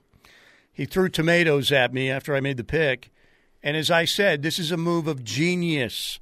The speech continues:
I am currently in the cellar, dead last, D F L. <laughs> And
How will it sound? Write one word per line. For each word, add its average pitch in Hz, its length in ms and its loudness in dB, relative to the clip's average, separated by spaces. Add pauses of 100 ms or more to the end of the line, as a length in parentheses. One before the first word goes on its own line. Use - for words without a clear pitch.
(320)
I 147 160 -2
am 165 160 -2
currently 175 500 -2
in 185 380 -2
the 196 80 2
cellar, 196 540 2
dead 180 300 2
last, 190 500 4
D 208 240 4
F 202 180 4
L. 165 440 4
<laughs> - 60 -10 (1000)
And 160 580 2